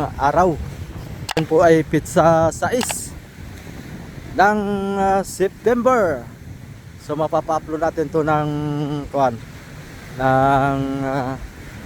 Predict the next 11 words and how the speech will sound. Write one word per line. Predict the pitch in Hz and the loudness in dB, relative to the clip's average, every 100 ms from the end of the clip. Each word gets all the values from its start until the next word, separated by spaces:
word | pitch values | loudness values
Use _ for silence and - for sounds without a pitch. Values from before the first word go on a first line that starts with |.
| - | -6
September | - 156 - 156 147 | 0 0 2 0 2
seven. | 131 - 147 131 117 104 - - - - - - - - | 0 2 2 0 -2 -6 -12 -14 -16 -16 -16 -16 -14 -12
So, | 113 | -4
yun. | 135 180 131 - - - - - - - - - | 2 2 2 -10 -16 -18 -16 -16 -16 -16 -16 -6
Dala | 135 160 175 | 2 6 6
ulit | 180 175 | 4 2
tayo | 180 170 | 0 0
dito, | 175 180 | 0 -2
mga | 165 170 160 | 0 0 0
kasoyo, | 151 165 170 131 | 0 0 0 -2
sa, | - | -2